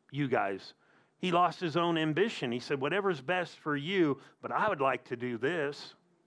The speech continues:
His selfish ambition was just annihilated when this fear came. Thank you.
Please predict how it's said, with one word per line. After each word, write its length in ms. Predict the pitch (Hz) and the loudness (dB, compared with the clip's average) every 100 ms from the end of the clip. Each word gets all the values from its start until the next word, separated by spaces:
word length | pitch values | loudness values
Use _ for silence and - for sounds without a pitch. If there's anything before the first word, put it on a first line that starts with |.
| _ _ _ _ | _ _ _ _
His 180 | 214 220 | -4 -2
selfish 480 | 202 190 175 160 170 | 2 0 2 -4 0
ambition 680 | 160 143 185 220 131 123 123 _ _ _ - | 0 2 0 -2 -4 -4 -6 _ _ _ -2
was 340 | 135 143 131 | 2 2 -2
just 300 | 135 - - | -6 -6 -2
annihilated 920 | 127 120 120 190 190 123 107 95 82 _ _ - - _ - - _ 127 | -2 0 0 0 2 0 0 -4 -10 _ _ -20 -20 _ -20 -20 _ -6
when 200 | 127 156 | 0 2
this 220 | 135 120 | 0 -2
fear 300 | - 131 110 | -4 -2 -2
came. 360 | - 107 82 78 _ _ _ _ _ _ _ _ _ _ _ _ _ _ _ _ _ _ _ _ _ _ _ _ _ _ _ _ _ _ _ _ _ 190 196 190 _ _ _ _ _ _ _ _ | -2 -8 -8 -16 _ _ _ _ _ _ _ _ _ _ _ _ _ _ _ _ _ _ _ _ _ _ _ _ _ _ _ _ _ _ _ _ _ _ _ _ _ _ _ _ _ _ _ _
Thank 280 | 117 123 127 | -10 -8 -6
you. 360 | 120 101 90 | -6 -6 -10